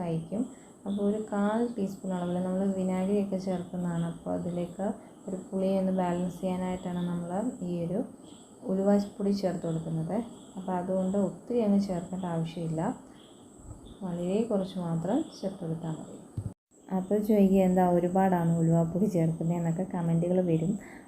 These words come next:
പക്ഷേ അതല്ല ഞാൻ ഉദ്ദേശിച്ചത്. നമ്മൾ സാധാരണ normally നമ്മൾ മാങ്ങയൊക്കെ അച്ചാറിടുമ്പോൾ അത്യാവശ്യം നല്ലതായിട്ട് ഉലുവാപ്പൊടിയൊക്കെ ചേർക്കും. കാരണം എന്ന് വെച്ചാൽ മാങ്ങയിൽ നിന്ന് ഇറങ്ങുന്ന ആ പുളിയൊക്കെ ഒന്ന് ബാലൻസ് ചെയ്യാനായിട്ടാണ്, ആ, ചേ-, കൂടുതലായിട്ട് ഉലുവാപ്പൊടി നമ്മൾ ചേർക്കുന്നത്.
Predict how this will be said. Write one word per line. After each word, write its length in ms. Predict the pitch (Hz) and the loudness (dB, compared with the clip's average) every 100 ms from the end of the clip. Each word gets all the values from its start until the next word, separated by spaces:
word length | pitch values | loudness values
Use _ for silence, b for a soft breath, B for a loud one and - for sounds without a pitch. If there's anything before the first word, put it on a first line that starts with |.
| - | -8
പക്ഷേ 380 | 165 165 180 208 - - - | -6 -2 -2 -2 -6 -12 -4
അതല്ല 300 | 170 185 190 | 0 4 4
ഞാൻ 180 | 185 | 4
ഉദ്ദേശിച്ചത്. 480 | 170 170 170 - 170 | 2 0 -2 -4 -4
നമ്മൾ 180 | 175 180 | 0 -2
സാധാരണ 640 | 185 185 180 185 190 196 202 | 0 0 2 4 4 4 4
normally 400 | 190 185 185 202 | 4 4 6 6
നമ്മൾ 260 | 196 185 190 | 6 6 2
മാങ്ങയൊക്കെ 640 | 202 196 190 202 202 196 | 4 4 4 4 4 2
അച്ചാറിടുമ്പോൾ 580 | 180 185 185 185 180 185 | 0 2 2 2 2 2
അത്യാവശ്യം 500 | 185 180 180 175 190 | 2 0 -2 0 0
നല്ലതായിട്ട് 380 | 180 175 180 180 | 0 2 0 0
ഉലുവാപ്പൊടിയൊക്കെ 580 | 175 175 175 180 175 202 | -2 -2 -2 -2 0 0
ചേർക്കും. 500 | 202 196 - 170 175 | 2 0 0 -4 -2
കാരണം 200 | 180 185 | 0 2
എന്ന് 120 | 196 | 2
വെച്ചാൽ 300 | 185 185 185 | 0 -2 0
മാങ്ങയിൽ 480 | 202 196 190 190 196 | 2 2 2 4 6
നിന്ന് 200 | 196 196 | 6 6
ഇറങ്ങുന്ന 320 | 185 180 185 | 4 2 2
ആ 60 | 185 | 0
പുളിയൊക്കെ 540 | 185 185 185 175 180 | 0 2 4 2 0
ഒന്ന് 120 | 190 | 2
ബാലൻസ് 400 | 202 185 180 180 | 4 4 2 0
ചെയ്യാനായിട്ടാണ്, 520 | 190 185 180 180 175 226 B B B B - - | 0 0 0 -4 -2 -2 B B B B -8 -2
ആ, 220 | 190 180 | 0 0
ചേ-, 360 | 185 185 190 190 - - | -2 2 2 0 -6 -2
കൂടുതലായിട്ട് 560 | 196 190 190 185 170 220 | 4 6 6 4 2 2
ഉലുവാപ്പൊടി 500 | 220 208 202 196 190 | 2 4 2 2 4
നമ്മൾ 180 | 226 | 4
ചേർക്കുന്നത്. 520 | 254 269 208 190 165 | 4 4 0 0 -2